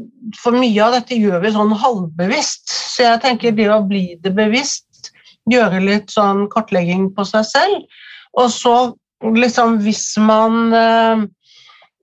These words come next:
ser at, «Oi, jeg har ikke hatt en hvit dag på tre måneder», liksom,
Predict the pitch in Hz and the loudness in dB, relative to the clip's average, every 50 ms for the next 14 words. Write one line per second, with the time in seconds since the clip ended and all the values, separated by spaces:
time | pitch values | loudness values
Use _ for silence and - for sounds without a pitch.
0 | _ _ _ - 214 - - - - - - 247 220 208 202 202 196 196 208 208 | _ _ _ -12 -12 -10 -10 -12 -12 -4 -2 0 2 2 2 2 4 4 4 2
1 | 208 208 214 - - 247 254 254 240 226 214 202 190 185 180 175 165 165 165 165 | 2 0 -2 -2 0 0 0 2 0 0 -2 -2 -2 -4 -4 -6 -6 -6 -6 -6
2 | 165 170 180 190 196 190 190 - 208 190 - _ - 208 202 202 190 170 185 180 | -2 -2 0 0 0 -2 -2 -2 -2 -2 -2 _ -2 0 0 0 0 -2 -2 -2
3 | 185 190 185 - - 185 180 170 165 165 170 175 170 - - 202 - - 190 175 | -4 -4 -6 -4 -2 0 2 2 2 0 -2 -4 -8 -12 -14 -14 -8 -2 0 0
4 | 170 175 185 180 175 170 170 - - 175 170 170 175 170 - 254 294 311 294 | 0 2 0 0 0 -2 -4 -4 -4 -4 -2 -2 -2 0 2 2 2 2 0